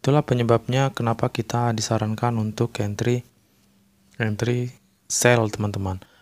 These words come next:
Kalau harga nanti sampai melewati area tersebut,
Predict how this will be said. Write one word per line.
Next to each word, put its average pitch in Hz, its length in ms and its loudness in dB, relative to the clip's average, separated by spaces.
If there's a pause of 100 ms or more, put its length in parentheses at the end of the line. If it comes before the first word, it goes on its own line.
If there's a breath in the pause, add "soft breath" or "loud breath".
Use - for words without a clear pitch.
(120 soft breath)
Kalau 151 320 6
harga 120 240 4
nanti 110 320 0
sampai 110 640 0
melewati 104 640 0
area 104 320 0
tersebut, - 720 -6